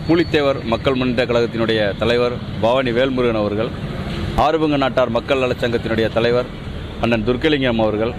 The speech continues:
வழக்கறிஞர் பெருமக்கள் எல்லாருமே போய் இன்னைக்கு போய் பாளையங்கோட்டை ஹைகிரவுண்ட் ஆஸ்பத்திரியில் போய் பார்த்தோம். அவருக்கு வந்து யூரின் வந்து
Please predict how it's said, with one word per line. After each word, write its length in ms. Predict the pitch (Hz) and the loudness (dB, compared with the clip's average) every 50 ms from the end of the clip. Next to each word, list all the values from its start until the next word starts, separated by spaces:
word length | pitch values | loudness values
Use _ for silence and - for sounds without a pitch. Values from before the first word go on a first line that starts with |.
| - - - - - - - - - | -10 -10 -10 -10 -10 -10 -8 -4 0
வழக்கறிஞர் 520 | 117 131 147 143 151 143 143 139 131 113 | 2 2 2 2 2 0 2 2 0 2
பெருமக்கள் 380 | 104 123 120 117 117 110 117 110 | 2 0 2 2 0 0 0 2
எல்லாருமே 340 | 110 110 113 117 117 127 123 | 2 2 2 2 2 0 -2
போய் 420 | 104 113 117 117 110 107 104 101 | 0 0 0 2 2 0 0 -2
இன்னைக்கு 300 | 98 101 104 107 101 - | -2 -2 -2 -2 -2 0
போய் 320 | 117 117 117 110 104 98 101 - - - - - - - | 0 0 0 0 -2 -4 -6 -8 -10 -10 -10 -8 -4 0
பாளையங்கோட்டை 360 | 113 117 123 120 117 113 104 | 0 2 2 2 0 0 0
ஹைகிரவுண்ட் 360 | 113 120 131 131 139 135 123 | 0 0 2 0 0 2 2
ஆஸ்பத்திரியில் 360 | 123 117 110 - - - 113 110 | 2 0 0 -2 -8 -4 -2 0
போய் 120 | 120 117 113 | 0 0 0
பார்த்தோம். 380 | 117 110 107 - 104 104 - - - - - - - - - - - - - - - - - - - - - - - | -2 -2 -2 -2 -4 -4 -4 -6 -8 -10 -10 -10 -8 -8 -8 -8 -8 -10 -10 -10 -8 -8 -8 -8 -8 -8 -8 -4 0
அவருக்கு 340 | 117 120 127 139 147 131 143 | 2 2 2 2 0 0 0
வந்து 220 | 139 143 151 165 165 156 147 135 127 120 110 107 101 - - | 2 2 2 2 4 4 2 2 2 2 0 0 -2 -4 -2
யூரின் 440 | 107 123 160 220 247 240 240 220 190 | 2 2 4 4 4 2 0 0 0
வந்து 320 | 160 147 139 135 143 165 | 0 0 0 2 2 2